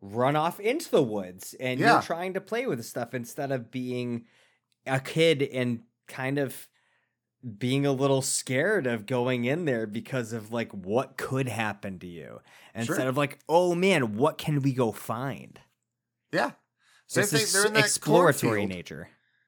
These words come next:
Speaker 2: We're in that cornfield. Ain't nobody in America feels good in a cornfield at any
Speaker 1: No.
Speaker 2: point.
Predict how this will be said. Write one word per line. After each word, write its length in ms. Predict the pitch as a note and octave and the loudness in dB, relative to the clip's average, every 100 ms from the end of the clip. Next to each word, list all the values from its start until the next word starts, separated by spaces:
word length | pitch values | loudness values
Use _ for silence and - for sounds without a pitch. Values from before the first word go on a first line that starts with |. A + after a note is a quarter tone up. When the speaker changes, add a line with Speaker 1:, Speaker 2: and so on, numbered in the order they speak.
| _ _ - | _ _ -8
Speaker 2:
We're 140 | D3 | -6
in 80 | F#3+ | -2
that 200 | F#3 F#3 | -2 -4
cornfield. 500 | - G3 F#3+ C#3+ C#3 | -2 -4 -2 -2 -2
Ain't 160 | E3 E3+ | -4 -6
nobody 400 | F3 G3+ G3+ F#3 | -4 -4 -4 -4
in 80 | F3+ | -4
America 680 | E3 E3 C#3+ - G#2+ G2+ - _ | -2 -2 -2 -4 -4 -4 -8 _
feels 300 | - C#3 B2 | -8 -6 -4
good 240 | A2 C3+ C3+ | -2 0 0
in 80 | |
a 60 | B2 | -4
cornfield 720 | - B2+ B2 G#2+ F2 D#2 E2 _ _ - | -6 -8 -8 -10 -14 -14 -20 _ _ -10
at 120 | A2+ | -6
any 200 | D#3 D#3 | -4 -2
Speaker 1:
No. 360 | C4 F#4+ G#4 B2 | 2 4 6 6
Speaker 2:
point. 180 | D#2 | 4